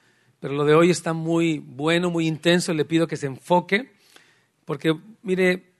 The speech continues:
voy a estar enseñando algunas cosas que voy a mencionar, y no todas las puedo explicar en profundidad, por razón de que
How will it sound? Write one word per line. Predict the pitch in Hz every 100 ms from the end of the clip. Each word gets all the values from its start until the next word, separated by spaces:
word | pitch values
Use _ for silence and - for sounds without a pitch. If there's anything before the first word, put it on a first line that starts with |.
| _
voy | 156 151 220
a | 247
estar | 247 247
enseñando | 247 208 165 170 180 190 202 - _ _ _ _ -
algunas | 156 151 185 214 -
cosas | - 180 190 170
que | 165
voy | 160
a | 180
mencionar, | 180 170 - 170 147 131 180 - _ _ _ _ _ _ _ _ _ _
y | 180
no | 202 240
todas | 262 254
las | 208
puedo | - 202 202 202
explicar | 190 - 151 175
en | 185
profundidad, | 170 156 170 156 160 143 147 170 _ _ _ _ _ _ _ -
por | 160
razón | 160 151 - 185 190
de | 180
que | - 156 147 139 151